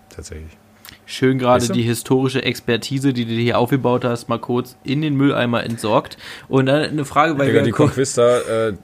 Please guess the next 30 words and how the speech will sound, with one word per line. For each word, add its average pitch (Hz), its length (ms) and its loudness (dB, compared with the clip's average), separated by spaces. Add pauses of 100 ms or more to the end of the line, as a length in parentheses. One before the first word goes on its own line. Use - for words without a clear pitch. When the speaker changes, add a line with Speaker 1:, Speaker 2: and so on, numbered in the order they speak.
(100)
Speaker 1:
war 104 260 2
tatsächlich 98 420 -2
in 82 120 -6
allen 82 180 -6
drei 78 160 -2
Jahrhunderten. 76 400 -8 (100)
Speaker 2:
Ja, 113 280 0
und 120 240 -4
weil 127 160 2
wir 147 80 2
gerade 139 280 -2
drüber 156 140 -2
gesprochen 151 400 -4
hatten, 139 180 -4
nochmal 123 220 -2
Parfüm. 139 400 -2 (320)
Besitzt 120 580 -2
ihr, 170 360 2 (180)
äh, 104 220 -12
Eau 160 160 4
de 156 100 4
Parfüm 160 480 0
oder 196 180 2
habt 165 220 -4
ihr 160 80 2
eigentlich 143 300 0
nur 143 160 0
Eau 135 100 0
de 131 100 2
Toilette? 110 400 -6